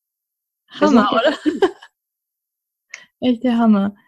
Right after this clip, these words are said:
Speaker 2: Ja, und
Speaker 1: Ja.
Speaker 2: wenn wir schon dabei sind, Tacheles zu reden, das ist vielleicht auch ein bisschen sensibles Thema, aber ich finde das auch ganz wichtig,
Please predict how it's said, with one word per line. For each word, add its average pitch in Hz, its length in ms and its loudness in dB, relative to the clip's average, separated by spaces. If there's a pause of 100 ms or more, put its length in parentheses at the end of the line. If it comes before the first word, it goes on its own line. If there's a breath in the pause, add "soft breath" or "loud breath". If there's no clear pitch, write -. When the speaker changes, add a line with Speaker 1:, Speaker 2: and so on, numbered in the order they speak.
(380 soft breath)
Speaker 2:
Ja, 220 220 0
und 247 160 4
Speaker 1:
Ja. - 80 2 (420)
Speaker 2:
wenn 254 160 4
wir 294 80 6
schon 277 200 4
dabei 233 320 4
sind, 220 180 4
Tacheles 226 440 0
zu 196 120 -6
reden, 190 220 0
das 208 100 0
ist 220 160 -6
vielleicht 233 260 0
auch 214 100 -2
ein 226 100 6
bisschen 226 260 2
sensibles 214 540 2
Thema, 208 440 2 (400 loud breath)
aber 214 480 4 (220)
ich - 180 -4
finde 247 200 4
das 226 100 0
auch 208 180 -2
ganz 226 320 2
wichtig, 226 680 -2